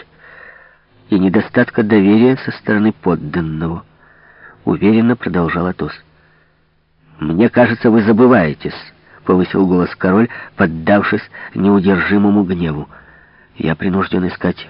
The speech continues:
в другом месте то, что надеялся найти у вас, Ваше Величество. Вместо того, чтобы услышать ответ из ваших собственных уст,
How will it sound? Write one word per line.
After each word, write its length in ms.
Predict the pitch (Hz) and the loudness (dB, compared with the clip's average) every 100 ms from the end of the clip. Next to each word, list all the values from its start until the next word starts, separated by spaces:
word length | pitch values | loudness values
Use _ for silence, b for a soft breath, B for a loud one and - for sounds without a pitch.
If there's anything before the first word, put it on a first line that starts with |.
| - | -10
в 80 | 80 | -4
другом 380 | 92 98 110 | -2 0 -2
месте 300 | 80 - - | -2 -6 -10
то, 200 | 80 85 - | -6 -6 -6
что 180 | - | -6
надеялся 540 | 85 76 78 76 78 78 | -4 -4 -4 -6 -8 -10
найти 300 | 73 73 - | -10 -10 -12
у 60 | |
вас, 160 | 151 - - - | -10 -12 -14 -14
Ваше 220 | - - | -10 -10
Величество. 580 | - 139 - - - - - _ _ _ _ _ _ _ _ | -10 -12 -14 -16 -16 -18 -20 _ _ _ _ _ _ _ _
Вместо 460 | - 82 87 - - | -8 -2 -4 -4 -8
того, 300 | 87 85 78 - _ | -4 -4 -6 -14 _
чтобы 300 | - - 85 | -12 -4 0
услышать 480 | 85 - 92 - - - | 0 -2 -4 -4 -6 -10
ответ 380 | - - 82 - - _ | -10 -4 -6 -6 -20 _
из 160 | - 73 | -6 -2
ваших 320 | 80 - - | -4 -4 -8
собственных 600 | - 82 - - 76 - | -6 -6 -6 -8 -6 -6
уст, 160 | 87 | -8